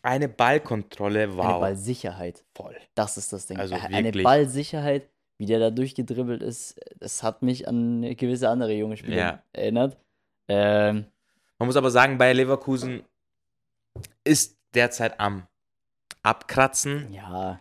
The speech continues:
Speaker 1: Klar,
Speaker 2: Aber
Speaker 1: aber ein vier null gegen Bayer Leverkusen musst du auch erstmal machen.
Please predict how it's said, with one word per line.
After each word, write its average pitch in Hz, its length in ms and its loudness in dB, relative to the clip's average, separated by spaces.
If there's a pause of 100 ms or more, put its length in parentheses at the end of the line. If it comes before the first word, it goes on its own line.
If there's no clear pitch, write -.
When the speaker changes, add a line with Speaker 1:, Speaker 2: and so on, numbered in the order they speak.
(200)
Speaker 1:
Klar, 107 560 4
Speaker 2:
Aber 95 240 0
Speaker 1:
aber 117 140 10
ein 107 160 4
vier 135 240 2
null 131 160 0
gegen 104 240 0
Bayer 104 180 6
Leverkusen 120 680 0
musst 113 200 -10
du 117 60 2
auch 104 120 -2
erstmal 98 320 -8
machen. 92 320 -14